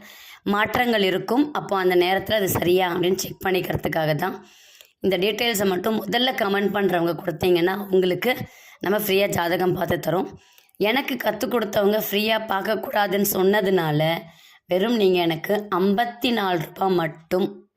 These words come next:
எனக்கு இதுல வரக்கூடிய எண்ணுக்கு, அஹ், அனுப்பி விட்ருங்க. நீங்க வேற ஒண்ணும் செய்ய வேண்டாம். உங்களுக்கு மலர் மருத்துவம் கத்துக்கணும் அப்படின்னா, நீங்க மலர் மருத்துவம் பத்தி தெரிஞ்சுக்கணும்,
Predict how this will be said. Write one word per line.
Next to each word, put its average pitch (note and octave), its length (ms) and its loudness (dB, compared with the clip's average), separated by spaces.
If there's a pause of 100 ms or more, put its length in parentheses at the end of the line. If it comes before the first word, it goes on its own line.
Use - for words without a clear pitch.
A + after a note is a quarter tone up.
(640)
எனக்கு F#3+ 560 -2
இதுல G3 220 0
வரக்கூடிய F3 600 0
எண்ணுக்கு, F3 400 2 (640)
அஹ், D3+ 200 0
அனுப்பி E3 440 0
விட்ருங்க. D#3+ 480 0
நீங்க E3+ 180 2
வேற D#3 180 0
ஒண்ணும் D3+ 180 0
செய்ய - 280 -2
வேண்டாம். D#3+ 460 -2 (200)
உங்களுக்கு - 260 -4
மலர் G#3 220 2
மருத்துவம் G#3 480 0
கத்துக்கணும் F3+ 540 -2 (120)
அப்படின்னா, E3 460 2 (100)
நீங்க F#3+ 200 2
மலர் F3 320 0
மருத்துவம் F3+ 640 -2
பத்தி F#3 240 -4
தெரிஞ்சுக்கணும், F3 800 0